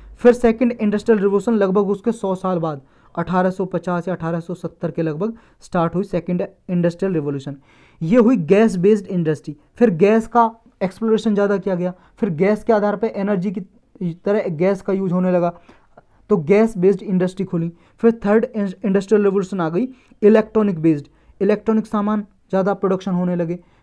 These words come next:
फिर ये उसके सौ साल बाद लगभग नाइनटीन सिक्सटी नाइन के लगभग थर्ड इंडस्ट्रियल रिवॉल्यूशन स्टार्ट हुई। इसमें क्या हुआ, इलेक्ट्रॉनिक बेस्ड सामान प्रोडक्शन होने लगे ज़्यादा से ज़्यादा। फिर आई फोर्थ इंडस्ट्रियल रिवॉल्यूशन,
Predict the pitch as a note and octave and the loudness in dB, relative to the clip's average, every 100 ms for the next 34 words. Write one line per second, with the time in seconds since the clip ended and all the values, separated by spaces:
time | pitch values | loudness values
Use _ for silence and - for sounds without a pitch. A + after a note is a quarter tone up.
0 | _ G#3+ A3 A#3 G#3+ A#3+ A#3 G3+ G3+ F#3+ | _ 0 4 2 2 -2 -2 -4 -4 -2
1 | F#3 F#3 F3+ F#3 - - F3+ F3+ G3+ G3 | 0 0 0 -2 -6 -6 -2 0 -2 -4
2 | - _ _ _ F#3+ F#3+ G3 F3+ F3+ F3+ | -10 _ _ _ -6 -4 -2 0 0 0
3 | E3+ D#3+ D#3+ - _ _ _ _ _ _ | 0 0 -4 -6 _ _ _ _ _ _
4 | _ G3 G#3 G#3+ G3 F#3+ F#3+ G3+ F3+ F3+ | _ 2 2 2 0 -2 0 -2 0 0
5 | F3 F#3+ F3+ - E3+ E3 E3 E3 _ _ | 0 -2 -8 -2 -2 0 -4 -6 _ _
6 | _ _ _ G#3+ G3+ A#3 B3+ B3 A#3 A3 | _ _ _ -4 2 2 2 2 4 6
7 | B3 C4+ - - A3 A#3+ - A#3+ F#3+ G3+ | 4 0 -8 0 2 2 2 2 4 2
8 | G3 G3 F3 D#3+ C#3+ _ F3+ F#3 F#3+ E3+ | 2 -2 -4 -4 -8 _ 0 0 -2 -2
9 | E3+ E3+ D#3 D#3 D3 D3 C3+ C#3+ C#3 - | 0 0 0 -2 -2 -4 -6 -10 -10 -16
10 | _ _ _ - B3 A#3 B3+ C4 G#3 G#3+ | _ _ _ 2 4 6 4 0 2 2
11 | G3+ - F3+ E3+ E3+ E3 D3+ C#3+ C#3 - | 2 -2 -2 -2 -2 -4 -4 -6 -10 -12